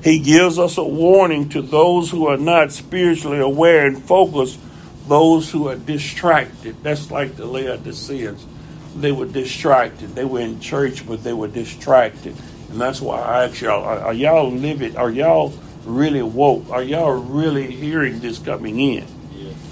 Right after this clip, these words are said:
Speaker 1: They will be caught completely off guard.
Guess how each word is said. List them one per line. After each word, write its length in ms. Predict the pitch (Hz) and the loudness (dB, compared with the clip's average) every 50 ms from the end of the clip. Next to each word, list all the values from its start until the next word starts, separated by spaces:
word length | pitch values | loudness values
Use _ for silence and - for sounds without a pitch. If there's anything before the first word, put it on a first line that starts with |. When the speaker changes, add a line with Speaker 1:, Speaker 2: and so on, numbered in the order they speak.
| - - - - - | -16 -16 -16 -6 2
Speaker 1:
They 160 | 147 160 165 | 2 2 2
will 160 | 160 160 147 | 2 -2 -4
be 180 | 135 147 147 139 | 0 2 0 0
caught 480 | 143 - - 180 175 165 147 147 - | 0 -2 2 4 4 4 4 2 -4
completely 760 | - - 120 117 123 - - - 196 220 226 208 - 208 185 185 | -8 -6 -6 -6 -6 -10 -10 -6 -6 -6 -6 -2 -2 0 0 2
off 340 | 180 180 175 170 156 147 147 | 2 2 2 0 -2 -2 0
guard. 420 | 170 160 135 107 104 - - | 2 4 4 4 0 -4 -10